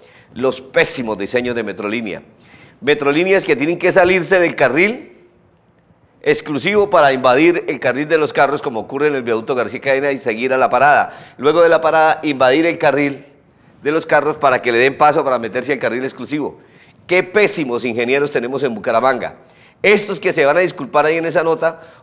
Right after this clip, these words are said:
fueron los que hicieron esos diseños y ahora echándole la culpa, dizque, a los que ejecutaron la obra. No,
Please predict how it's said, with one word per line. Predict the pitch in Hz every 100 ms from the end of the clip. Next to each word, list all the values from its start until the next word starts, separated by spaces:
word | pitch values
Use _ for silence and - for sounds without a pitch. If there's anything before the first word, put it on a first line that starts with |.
| _
fueron | 160 175 185 165
los | 139
que | 127
hicieron | 113 160 165
esos | 170 160 160
diseños | 139 175 156 110
y | 139
ahora | 139 165
echándole | 175 170 170 147
la | 127
culpa, | 156 160
dizque, | 160 -
a | 123
los | 117
que | 113
ejecutaron | 113 110 127 151
la | 143
obra. | 139 147 127
No, | 151 226 247